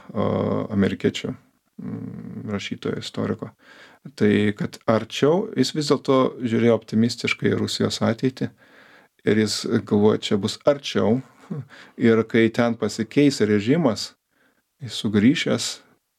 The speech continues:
bet režimas nepasikeitė, o atėjo pas jį vėl. Ir suėmė,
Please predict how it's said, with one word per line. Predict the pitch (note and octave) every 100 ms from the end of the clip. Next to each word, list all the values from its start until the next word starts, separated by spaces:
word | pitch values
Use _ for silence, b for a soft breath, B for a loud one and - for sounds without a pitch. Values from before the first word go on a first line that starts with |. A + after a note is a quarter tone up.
| _ _ _ -
bet | G#2+ G2+ -
režimas | - A2 G2 A2 A#2 G2+
nepasikeitė, | G#2+ G#2+ G#2+ - D3 - C#3+ A2 - _ b b b b _ _
o | A2 G#2 G2+ -
atėjo | G#2+ G#2 A2+ G#2+ G2+ G#2+
pas | G#2 -
jį | - G2+
vėl. | F#2 G2 G2 - - _ _ _ _ _ _ _ _
Ir | B2+ G2
suėmė, | - - G#2+ G2+ G#2+ A2